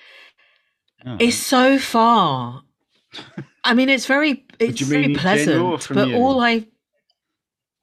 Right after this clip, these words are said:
Speaker 2: well, I don't know, because when I was compiling this list and, and my feelings about it, I just,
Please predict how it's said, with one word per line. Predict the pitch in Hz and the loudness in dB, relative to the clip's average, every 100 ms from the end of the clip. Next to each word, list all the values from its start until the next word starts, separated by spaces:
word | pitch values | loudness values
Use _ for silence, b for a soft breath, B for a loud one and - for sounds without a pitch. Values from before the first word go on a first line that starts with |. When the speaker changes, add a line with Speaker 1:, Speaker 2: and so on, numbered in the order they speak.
| _ _ _ | _ _ _
Speaker 2:
well, | 311 349 339 | 0 4 4
I | 339 349 | 4 2
don't | 349 330 226 | 2 2 2
know, | 262 240 180 147 170 - | 4 4 2 -2 -6 -6
because | 247 277 262 | -2 0 2
when | 302 | 2
I | |
was | 349 339 | 0 -4
compiling | 277 277 269 247 208 | -4 0 2 2 0
this | 190 - | -4 -2
list | 214 156 - - _ _ 180 | -2 -2 -6 -16 _ _ -4
and, | 180 180 - | -2 -4 -4
and | 170 | -2
my | 170 | -2
feelings | 175 202 196 180 160 | -4 -4 -2 -4 -4
about | 143 135 - | -4 -6 -6
it, | 135 - B B B B | -10 -10 B B B B
I | 254 | -4
just, | 254 381 - | -2 -4 -4